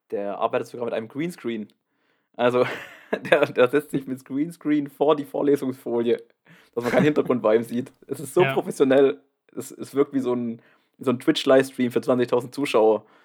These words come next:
Speaker 2: Und geht
Speaker 1: Aber
Speaker 2: er dann
Speaker 1: geht
Speaker 2: auch
Speaker 1: halt
Speaker 2: so an der Präsentation lang so und kann dann so zeigen, so, "Ja, hier dieser Punkt ist super, super wichtig", und geht dann so mit seiner
Speaker 1: Nee,
Speaker 2: Hand
Speaker 1: nee,
Speaker 2: so
Speaker 1: nee.
Speaker 2: dahin?
Speaker 1: Nee, nee, so extrem ist nicht.
Speaker 2: <laughs> Okay.
Speaker 1: Extrem nicht. A-, a-, aber er hat noch so ein, ähm,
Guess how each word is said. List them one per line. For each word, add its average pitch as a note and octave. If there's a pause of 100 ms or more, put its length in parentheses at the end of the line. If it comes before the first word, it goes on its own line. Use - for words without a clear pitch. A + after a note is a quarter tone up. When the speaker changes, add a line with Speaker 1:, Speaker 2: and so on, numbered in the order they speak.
(260)
Speaker 2:
Und C3+
geht D#3+
Speaker 1:
Aber A#2+
Speaker 2:
er D#3+
dann D3+
Speaker 1:
geht C3
Speaker 2:
auch D#3+
Speaker 1:
halt -
Speaker 2:
so -
an D#3+
der D#3+
Präsentation D3+
lang D#3
so E3+
und E3+
kann C#3
dann C3+
so C#3
zeigen, C3+
so, C3+
"Ja, C3+
hier D3+
dieser E3
Punkt E3+
ist D#3
super, D#3+
super D3+
wichtig", E3
und -
geht D#3
dann D3+
so C#3+
mit C#3
seiner B2
Speaker 1:
Nee, B2
Speaker 2:
Hand A2+
Speaker 1:
nee, A2+
Speaker 2:
so A2+
Speaker 1:
nee. A2
Speaker 2:
dahin? A#2 (460)
Speaker 1:
Nee, A#2+
nee, A#2
so A2
extrem G#2+
ist G#2+
nicht. A2
Speaker 2:
<laughs> - (180)
Okay. C#3+
Speaker 1:
Extrem C3+
nicht. C3
A-, A#2 (120)
a-, C3
aber C3
er C3
hat C3
noch C3
so B2+
ein, B2 (1000)
ähm, G#2